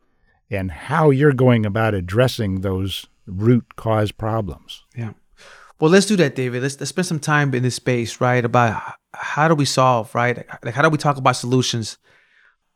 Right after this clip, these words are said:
Speaker 2: I mentioned earlier about meeting with the president back in early June. And let me just say, as somebody who's been formerly incarcerated and somebody who's, uh, who's in the space of gun violence, I was blown away by sitting just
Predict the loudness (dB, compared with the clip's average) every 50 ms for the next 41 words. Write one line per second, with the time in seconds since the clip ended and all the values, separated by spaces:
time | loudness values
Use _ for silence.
0 | _ _ _ _ -4 0 2 2 2 2 -2 -4 0 2 4 4 4 2 2 2
1 | 2 2 2 0 -2 -4 -6 -8 -4 -2 0 0 2 2 2 2 4 2 2 0
2 | -2 -6 -2 0 0 0 0 0 -2 -2 -4 -4 -4 -2 -2 -2 -2 -2 -4 -4
3 | -2 -2 -4 -4 -4 -4 -2 -2 -2 -2 -4 -6 -10 _ _ _ _ _ _ _
4 | _ _ _ _ _ _ _ _ _ _ _ _ _ _ _ -4 -2 0 4 4
5 | 4 4 4 2 2 2 2 4 2 2 0 -2 0 0 0 2 2 2 2 0
6 | 0 -4 -4 -2 -2 -2 0 0 -2 -2 -2 0 0 0 0 0 -2 -4 -2 -2
7 | -2 -4 -6 -8 _ _ _ _ _ _ _ _ _ -12 -12 -10 -6 -4 -2 -2
8 | -2 -2 -2 -2 -4 -4 -4 -2 -2 -2 -2 -2 -4 -8 -12 _ _ -12 -6 -4
9 | -4 -4 -4 -6 -6 -8 -6 -4 -2 -2 -2 -2 -4 -8 -12 -8 -4 -2 -2 -2
10 | -2 -2 -4 -4 -6 -8 -10 -12 -14 -16 _ _ _ _ _ _ _ _ _ _
11 | _ _ _ _ _ _ _ _ _ -6 -2 2 2 2 0 -2 -2 0 2 2
12 | 4 2 0 0 2 0 0 2 0 0 -2 -4 -8 _ _ _ _ _ _ -4
13 | -4 -4 -2 0 0 2 2 2 2 0 0 0 -4